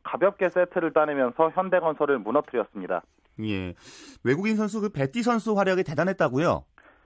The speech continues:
Speaker 1: 그렇습니다. 오늘 지엑스 칼텍스의 외국인 선수 베티 데라크루즈가 단연 돋보이는 활약을 선보였는데요. 블로킹과 서브 득점 두 개씩을 포함해 이십칠 점,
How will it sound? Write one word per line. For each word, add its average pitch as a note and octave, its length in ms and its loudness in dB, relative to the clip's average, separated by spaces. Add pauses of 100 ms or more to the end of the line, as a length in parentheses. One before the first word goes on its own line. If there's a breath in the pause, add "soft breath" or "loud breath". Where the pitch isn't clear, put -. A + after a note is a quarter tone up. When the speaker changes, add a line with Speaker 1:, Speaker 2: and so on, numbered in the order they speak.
(120 soft breath)
Speaker 1:
그렇습니다. E3+ 720 2
오늘 E3 300 2
지엑스 F3+ 320 2
칼텍스의 G3+ 500 0
외국인 D3 420 2
선수 C3 420 0
베티 D#3 280 2
데라크루즈가 C#3+ 720 2
단연 F3+ 340 0
돋보이는 D#3 500 -2
활약을 D3+ 420 4
선보였는데요. C#3+ 720 2 (340 loud breath)
블로킹과 F3+ 500 0
서브 F#3 200 0
득점 E3+ 340 -2
두 C3 160 -10
개씩을 D3+ 340 2
포함해 D3 480 0
이십칠 D#3 560 -4
점, A2+ 200 2